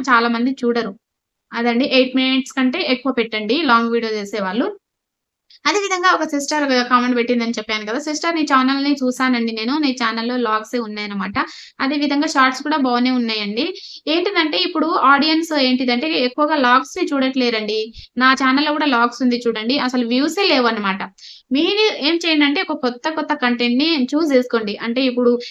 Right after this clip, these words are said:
హెయిర్ గ్రోత్ అవ్వడానికి ఏం చేయాలి, హెయిర్ ఫాల్ తగ్గడానికి ఏం చేయాలి, స్కిన్, స్కిన్ గ్లోగా రావాలంటే ఏం చేయాలి, ఇలాంటి ఒక, ఆ, టూ త్రీ వీడియోని ఒక కొత్త కొత్త కంటెంట్ ని చూస్ చేసుకోండి.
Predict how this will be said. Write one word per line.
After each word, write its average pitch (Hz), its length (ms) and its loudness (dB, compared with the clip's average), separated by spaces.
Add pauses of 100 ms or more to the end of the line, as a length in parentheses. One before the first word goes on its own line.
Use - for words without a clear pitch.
(120)
హెయిర్ 262 340 6 (460)
గ్రోత్ 247 280 6
అవ్వడానికి 226 420 2
ఏం 220 200 0
చేయాలి, 214 340 -2
హెయిర్ 262 200 4
ఫాల్ 247 180 0
తగ్గడానికి 226 480 -2
ఏం 214 100 -4 (100)
చేయాలి, 208 320 -2
స్కిన్, 262 360 2 (400)
స్కిన్ 285 420 2
గ్లోగా 262 420 6
రావాలంటే 233 520 4
ఏం 220 220 0
చేయాలి, 214 340 -2
ఇలాంటి 294 380 4 (120)
ఒక, 262 100 -2 (440)
ఆ, 226 80 -4 (540)
టూ 349 180 -2
త్రీ 427 120 4 (200)
వీడియోని 359 320 2 (600)
ఒక 240 200 -4
కొత్త 294 220 -4
కొత్త 370 200 -4
కంటెంట్ 294 440 2
ని 359 60 0 (120)
చూస్ 349 220 0
చేసుకోండి. 254 440 0